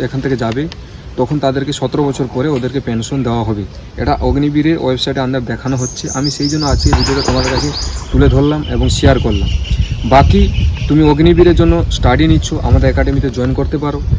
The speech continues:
যদি আমাদের একাডেমি পছন্দ, তাহলে কল করো, এবং তোমার স্বপ্ন যদি থাকে দু হাজার পঁচিশের মধ্যে কি অগ্নিবীরে তুমি সিলেকশন হতে পারবে, দু হাজার চব্বিশে হতে পারোনি, তাহলে তাড়াতাড়ি কল করো এবং স্বপ্ন পূরণ করো। কেননা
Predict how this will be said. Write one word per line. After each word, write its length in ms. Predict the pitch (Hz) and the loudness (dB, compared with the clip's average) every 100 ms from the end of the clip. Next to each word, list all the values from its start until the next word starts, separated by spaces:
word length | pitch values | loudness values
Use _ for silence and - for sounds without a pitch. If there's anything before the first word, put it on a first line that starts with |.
| - - | 2 0
যদি 320 | 135 139 175 160 | -2 0 2 2
আমাদের 260 | 147 143 | 2 0
একাডেমি 340 | 135 139 143 139 | 0 0 2 2
পছন্দ, 300 | 127 - - - | 2 2 2 2
তাহলে 200 | 123 120 | 0 0
কল 260 | 120 139 | 2 2
করো, 220 | 147 147 143 - - - | 2 0 0 -6 -6 -2
এবং 260 | 131 156 156 - - | 0 -2 -4 -10 -4
তোমার 180 | 127 143 | -2 -2
স্বপ্ন 240 | - 127 151 | -2 -4 -2
যদি 100 | 151 | -2
থাকে 280 | 143 139 156 | -2 -2 0
দু 80 | 143 | 0
হাজার 160 | 139 - | 0 -2
পঁচিশের 380 | 127 139 156 139 | -4 -4 -2 -2
মধ্যে 280 | 135 131 - | 0 0 0
কি 100 | 143 | 0
অগ্নিবীরে 460 | 127 123 135 139 135 | 0 0 0 0 2
তুমি 160 | 139 | 2
সিলেকশন 380 | 127 127 123 131 | 0 -2 -2 -2
হতে 180 | 123 127 | -4 -4
পারবে, 320 | 123 135 127 107 - - - | 0 0 2 0 0 -2 0
দু 40 | 135 | 0
হাজার 120 | 135 | 0
চব্বিশে 280 | 135 135 - | -2 -2 -2
হতে 200 | 123 139 | 0 0
পারোনি, 360 | 123 139 139 104 - - - | 2 2 2 0 -6 -10 -8
তাহলে 280 | 120 131 147 - - - - - - - | -2 0 0 -2 -6 -8 -8 -14 -14 -6
তাড়াতাড়ি 320 | - 120 151 139 | -2 2 2 2
কল 140 | 143 139 | 2 2
করো 180 | 156 160 | 2 0
এবং 200 | 131 135 | -2 -2
স্বপ্ন 320 | 120 143 131 | -2 -2 -2
পূরণ 200 | 123 110 101 | -2 -4 -4
করো। 120 | 101 - | -6 -4
কেননা 360 | 151 160 165 | 2 4 4